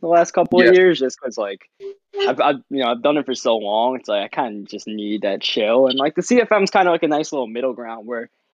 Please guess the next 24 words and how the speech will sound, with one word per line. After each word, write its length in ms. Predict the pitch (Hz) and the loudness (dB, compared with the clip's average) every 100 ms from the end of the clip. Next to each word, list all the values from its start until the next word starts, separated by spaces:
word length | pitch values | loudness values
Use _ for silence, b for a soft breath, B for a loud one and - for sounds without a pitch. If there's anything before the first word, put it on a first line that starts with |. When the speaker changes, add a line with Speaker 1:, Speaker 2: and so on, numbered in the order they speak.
| _ _ | _ _
Speaker 1:
you 80 | - | -2
know, 100 | 131 | 0
I 120 | 120 | 0
can 120 | 123 139 | 0 -2
just 140 | - | 0
play 180 | 170 156 | 2 4
these 160 | 151 | 4
games 260 | 143 165 151 | 4 4 4
every 160 | 151 151 | 4 2
couple 360 | 160 143 143 | 0 0 0
of 100 | 131 | 0
days 400 | 123 131 143 139 | 0 0 0 -2
and 160 | 123 107 | -6 -14
still 300 | - 135 123 | -6 -4 -2
actually 240 | 120 127 | -4 -8
put 160 | 113 123 | -8 -6
out 100 | 110 | -6
reliable 440 | 104 98 104 92 | -4 -6 -6 -8
content. 580 | 104 98 98 107 95 - | -8 -8 -8 -12 -14 -14
So, 260 | - 101 95 _ _ _ _ | -10 -10 -10 _ _ _ _
you 80 | 113 | -8
know, 160 | 98 104 | -6 -6
it's 160 | - | -6
fun. 240 | - 120 | -2 -2